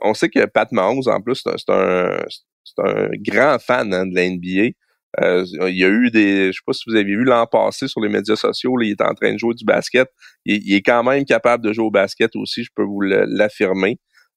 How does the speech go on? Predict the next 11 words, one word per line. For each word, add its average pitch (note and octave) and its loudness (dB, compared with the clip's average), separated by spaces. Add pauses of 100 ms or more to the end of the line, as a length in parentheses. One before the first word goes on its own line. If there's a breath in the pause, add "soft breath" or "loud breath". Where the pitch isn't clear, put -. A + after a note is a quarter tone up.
(100)
Euh, F2+ 4
puis - -12
c'est G#2+ 0
dans G#2 2
son A2+ -2
contrat A2+ 0
maintenant, A2 2 (320)
son G2 0
nouveau G2+ 0
contrat A#2+ 2
interdit, G#2+ -2